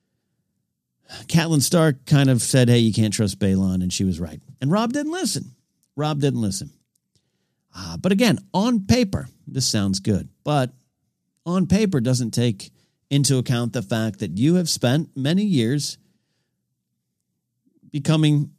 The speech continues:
a brother with Theon. At, when, when Robb is crowned King of the North, we talked about it. He asked Theon, you know,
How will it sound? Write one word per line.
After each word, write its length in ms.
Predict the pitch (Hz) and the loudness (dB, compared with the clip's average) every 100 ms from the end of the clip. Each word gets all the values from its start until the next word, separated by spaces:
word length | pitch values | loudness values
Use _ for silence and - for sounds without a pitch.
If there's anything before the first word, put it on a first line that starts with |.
| - | -2
a 20 | |
brother 420 | 131 165 349 277 - _ _ _ _ _ _ | 2 2 2 -2 -4 _ _ _ _ _ _
with 140 | 127 123 | -6 -2
Theon. 480 | 127 107 147 196 185 - - | 0 2 0 -4 -6 -14 -8
At, 160 | 151 - - | -6 -6 -6
when, 260 | 160 175 160 | -2 0 0
when 180 | 175 | 2
Robb 280 | 151 175 240 | 2 2 0
is 100 | 220 | -2
crowned 380 | - 214 226 202 | 0 -2 0 2
King 180 | 196 220 | 2 2
of 60 | |
the 40 | 208 | 2
North, 300 | 226 220 190 | 0 0 -2
we 80 | 151 | -2
talked 300 | 175 262 - | -2 -2 0
about 260 | 113 120 | 2 2
it. 80 | 156 - _ _ _ _ | -2 -8 _ _ _ _
He 160 | 143 | -2
asked 260 | 180 196 - | 0 0 -2
Theon, 480 | 214 202 190 180 185 | -2 0 0 0 -2
you 120 | 117 | -2
know, 220 | 123 185 | 0 -2